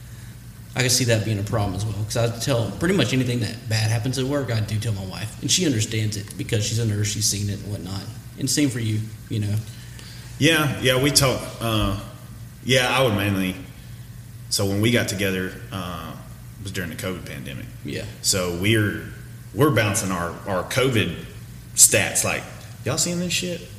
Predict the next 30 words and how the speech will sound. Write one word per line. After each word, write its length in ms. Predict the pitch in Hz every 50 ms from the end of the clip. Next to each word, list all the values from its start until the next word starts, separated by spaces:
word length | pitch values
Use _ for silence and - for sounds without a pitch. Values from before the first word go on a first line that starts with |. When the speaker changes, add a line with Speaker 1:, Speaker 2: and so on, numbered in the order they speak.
| - - -
Speaker 2:
'Cause 100 | - 101
this 80 | 120
is 80 | 135 117
what 160 | 110 117 117
we're 140 | 101 104 101
seeing." 320 | - 92 87 82 82 85 - - - - - - - -
And 100 | 90 95
then 160 | 98 98 98 98
when 80 | 101 101
you're 120 | 104 104
looking 160 | 110 104 104
on 100 | 101 98
the 60 | 95
news, 380 | 101 113 120 117 110 107 104 -
they're 120 | 92 98
saying 200 | - 117 107 101
something 280 | 98 110 98 73 90 87
different. 360 | 104 110 107 107 95 92 -
So 100 | - 107
we 180 | 107 120 139 147
were 160 | 135 120 113
doing 320 | 101 90 104 117 110 104
a 80 | 98 92
lot 200 | 95 101 104 98
of 100 | 90 85
that 340 | 90 95 113 127 - - 95
because 240 | 95 104 101 90 90
really 320 | 95 104 110 107 101 90
our, 300 | 90 90 98 98 92 90
uh, 220 | 85 80 80 85